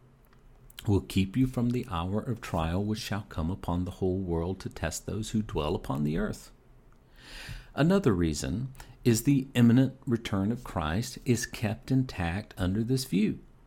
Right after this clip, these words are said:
because we do not know when the Laodicean church will come to a close. Thus, we can still take the admonition of Jesus in Luke twenty-one twenty-eight when he said,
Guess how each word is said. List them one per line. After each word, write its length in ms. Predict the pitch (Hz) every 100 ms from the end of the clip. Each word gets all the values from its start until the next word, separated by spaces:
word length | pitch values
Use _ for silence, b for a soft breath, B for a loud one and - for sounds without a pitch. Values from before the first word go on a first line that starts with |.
| - B B B
because 460 | 113 101 127 120 107
we 200 | 110 98
do 340 | 82 - 107
not 420 | 143 143 120 117
know 320 | 117 95 85 95
when 460 | 95 90 82 104
the 100 | 113
Laodicean 840 | 110 87 82 82 104 - 95 85 110
church 440 | - 85 82 -
will 100 | 123
come 320 | 127 - 87
to 200 | 110 -
a 40 | 156
close. 540 | - - 95 - - B B B B
Thus, 420 | - 113 147 156
we 140 | 139 143
can 220 | 143 147
still 460 | 143 - 123 135 143
take 420 | - 117 127 -
the 160 | 127
admonition 720 | 117 120 120 110 95 92 - 120
of 100 | 107
Jesus 580 | 92 85 82 - 139
in 180 | 107 87
Luke 260 | 87 98 -
twenty-one 640 | - 92 101 107 107 113 -
twenty-eight 600 | - 104 123 98 80 104
when 140 | 98
he 120 | 90
said, 380 | 90 - 87 87